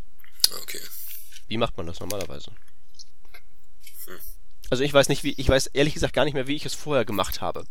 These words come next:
Speaker 1: <laughs>
Speaker 2: Aber seit es die Dinger gibt und weil die ja überall
Speaker 1: Okay, ist
Speaker 2: funktionieren,
Speaker 1: klar, ja, ja, ja.
Speaker 2: dann kannst du die ganz bequem dein Pajava-Skript da rausholen, tschupp,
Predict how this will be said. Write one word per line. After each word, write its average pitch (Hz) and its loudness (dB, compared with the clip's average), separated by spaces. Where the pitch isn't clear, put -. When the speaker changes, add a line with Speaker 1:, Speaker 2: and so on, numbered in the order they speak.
Speaker 1:
<laughs> - -4
Speaker 2:
Aber 123 2
seit 131 6
es - 2
die 151 0
Dinger 135 4
gibt - -2
und 120 -2
weil 127 2
die 127 -2
ja 127 2
überall 131 2
Speaker 1:
Okay, 190 0
ist - 0
Speaker 2:
funktionieren, 135 2
Speaker 1:
klar, 85 -2
ja, 80 -4
ja, 78 -4
ja. - -6
Speaker 2:
dann 117 -2
kannst 143 2
du 139 -2
die 127 -2
ganz 151 2
bequem 147 -2
dein 131 0
Pajava-Skript 131 -2
da 101 0
rausholen, 165 -4
tschupp, - -4